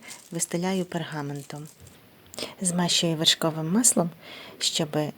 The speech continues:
пиріг був ароматний. Виливаємо на дно наше тісто. Лопаточкою гарно вирівнюємо.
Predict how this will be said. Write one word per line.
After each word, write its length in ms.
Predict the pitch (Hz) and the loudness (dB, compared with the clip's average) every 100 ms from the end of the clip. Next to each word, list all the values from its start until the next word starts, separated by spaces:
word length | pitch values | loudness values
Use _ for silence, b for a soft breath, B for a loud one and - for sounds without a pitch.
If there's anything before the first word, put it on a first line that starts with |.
| - | -4
пиріг 380 | - 165 214 - | 0 2 2 0
був 400 | 147 143 165 - - - | -2 0 0 -2 -12 -4
ароматний. 840 | 160 151 139 135 139 143 143 - - - - - - - _ _ - - - - - - | 0 2 0 -2 -4 -6 -6 -6 -16 -20 -20 -20 -20 -20 _ _ -20 -20 -20 -20 -18 -6
Виливаємо 840 | 196 202 190 165 156 151 151 156 151 - | 6 8 8 4 2 2 2 -2 -4 -6
на 160 | 156 160 | 0 0
дно 440 | 143 156 143 131 - - | 2 2 2 -2 -10 -6
наше 380 | 143 139 135 131 | -2 0 0 -2
тісто. 680 | - - 240 - - 170 240 - - - - - - - - - - - - - - - - - - - _ - - - - - - - - - - | -4 -4 -4 -4 -2 -2 -2 -4 -20 -20 -20 -20 -20 -20 -20 -20 -20 -20 -20 -20 -20 -20 -20 -20 -20 -20 _ -20 -20 -20 -20 -20 -20 -20 -20 -20 -8
Лопаточкою 800 | 190 202 165 156 - - 170 160 | -4 -2 -4 -4 -6 -6 -6 -8
гарно 480 | 151 156 151 147 151 | -6 -6 -6 -6 -2
вирівнюємо. 880 | 180 160 143 147 143 151 170 214 | 0 0 -2 -4 -6 -6 -2 -2